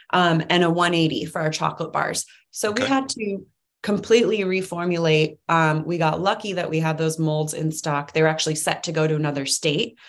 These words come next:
Speaker 2: Oh, yeah.
Speaker 1: Um, but we, <laughs> we brought them back into the fold, um, and, uh, and kept them, um, for ourselves for California. Um, the other thing you had to do was have childproof packaging. Um,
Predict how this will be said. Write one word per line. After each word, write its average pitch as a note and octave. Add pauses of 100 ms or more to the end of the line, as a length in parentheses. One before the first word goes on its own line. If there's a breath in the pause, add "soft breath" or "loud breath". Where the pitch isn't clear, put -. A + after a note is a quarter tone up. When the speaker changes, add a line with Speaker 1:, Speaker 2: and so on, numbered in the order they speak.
(220 loud breath)
Speaker 2:
Oh, D#3+
yeah. D3+
Speaker 1:
Um, D3
but -
we, E3
<laughs> C#4
we A#3
brought G#3
them G#3+
back G#3
into G#3
the G3+
fold, G3 (360 loud breath)
um, F3+ (120)
and, F3+
uh, E3+
and F3+
kept G3+
them, F3
um, D#3+
for E3+
ourselves E3
for F#3+
California. F3 (440 loud breath)
Um, F3+
the -
other A3
thing A#3
you A3
had A#3
to A3+
do A#3+
was G3+
have F3+
childproof F3+
packaging. B3+ (380 loud breath)
Um, E3